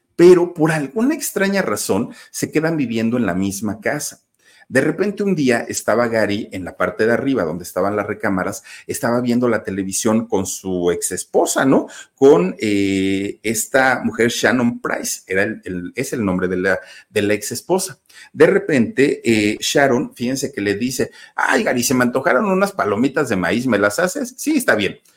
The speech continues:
Baja a la cocina. Según lo que narra Sharon, es que de repente escuchó un trancazo, un golpe en la cocina. Ella baja y que ya estaba tirado ahí el pobre chamaco, ¿no?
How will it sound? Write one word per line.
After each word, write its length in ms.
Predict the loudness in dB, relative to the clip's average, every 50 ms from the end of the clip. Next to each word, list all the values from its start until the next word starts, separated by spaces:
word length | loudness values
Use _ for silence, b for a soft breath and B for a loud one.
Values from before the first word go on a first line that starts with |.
| b b b _
Baja 340 | -2 0 0 0 0 0 0
a 20 |
la 200 | 0 0 0 -2
cocina. 460 | -4 -4 -2 -2 0 2 2 0 0 -2
Según 440 | -6 -6 -4 -4 -2 0 0 0 2
lo 140 | 0 -2 -4
que 140 | -6 -6 -4
narra 320 | -2 -2 -2 -2 -2 -4 -2
Sharon, 420 | -2 -2 -2 0 0 -2 -2 b b b b b b b
es 220 | -6 -4 -4 -2
que 100 | -2 -2
de 120 | 0 0 0
repente 680 | 0 -2 -4 -2 -2 -2 0 0 -2 -2 -4 -4 -6
escuchó 460 | -8 -8 -10 -10 -12 -8 -4 -2 -2
un 100 | -2 -2
trancazo, 680 | -2 -2 -2 -2 -2 -2 -2 -4 -4 -4 -4 -6 -4
un 220 | -2 0 0 2 4
golpe 260 | 4 4 2 2 -2
en 80 | -4 -4
la 120 | -6 -6
cocina. 460 | -6 -10 -10 -8 -6 -4 -4 -6 b b b b b b
Ella 300 | -2 -2 0 2 2 2
baja 360 | 4 2 2 2 0 -4 -4 -6
y 80 | -8 -10
que 160 | -8 -4 -2
ya 80 | -2
estaba 320 | -2 -2 0 0 0 0 0
tirado 320 | -2 -6 -6 -4 -6 -6
ahí 140 | -8 -10 -10
el 80 | -10 -6
pobre 260 | -6 -6 -6 -6 -8
chamaco, 400 | -10 -12 -12 -12 -12 -12 _ -10
¿no? 180 | -10 -8 -10